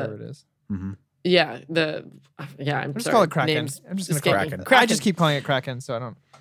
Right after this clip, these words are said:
Speaker 1: It's what it is.
Speaker 2: Yeah.
Speaker 3: Um,
Speaker 2: Yeah. <laughs>
Speaker 3: but, uh, like, when they were in the, in the early stages, when Red Hair King, King Mark or whatever his name was, was talking with King
Speaker 1: <laughs>
Speaker 3: Orm.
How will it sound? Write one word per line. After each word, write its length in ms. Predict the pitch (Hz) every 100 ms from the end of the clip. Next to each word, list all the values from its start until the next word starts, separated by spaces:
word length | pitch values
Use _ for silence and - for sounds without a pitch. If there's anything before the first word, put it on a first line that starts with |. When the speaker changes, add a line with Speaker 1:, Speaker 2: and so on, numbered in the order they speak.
| _
Speaker 1:
It's 100 | -
what 100 | 175
it 40 | 123
is. 240 | 73 -
Speaker 2:
Yeah. 180 | 117 95
Speaker 3:
Um, 440 | 90 208 190 131 -
Speaker 2:
Yeah. 60 | 143 - - _ _
<laughs> 400 | _ _ - -
Speaker 3:
but, 440 | 170 196 196 - - 170
uh, 380 | 180 165 151 151 _ _ _ -
like, 200 | 180 -
when 100 | 196
they 100 | 202
were 240 | 208 190
in 240 | 180 - 185
the, 180 | 170 185
in 60 |
the 100 | 185
early 600 | - 196 196 190 185 180 _ -
stages, 560 | - 190 180 175 165
when 300 | 151 156 147
Red 200 | 143 156
Hair 200 | 151 160
King, 400 | 143 151 147 151 151
King 200 | - 170
Mark 320 | 151 156 156
or 100 | 151
whatever 280 | 143 151 139
his 80 | 139
name 120 | 139
was, 240 | 139 139 - - - -
was 140 | 170
talking 320 | - 175 185 160
with 200 | 190 -
King 200 | - 208
Speaker 1:
<laughs> 20 |
Speaker 3:
Orm. 440 | 165 170 170 185